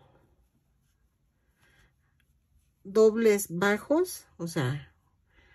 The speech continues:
un punto bajo, dos puntos dobles bajos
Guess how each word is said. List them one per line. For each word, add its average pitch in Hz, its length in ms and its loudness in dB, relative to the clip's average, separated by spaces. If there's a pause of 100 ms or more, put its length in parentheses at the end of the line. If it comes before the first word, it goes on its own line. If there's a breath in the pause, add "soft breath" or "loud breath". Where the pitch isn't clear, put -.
(260 soft breath)
un 285 180 2
punto 277 300 2
bajo, 233 340 0
dos 233 200 -2
puntos 226 420 -2
dobles 208 320 -2
bajos 247 640 -4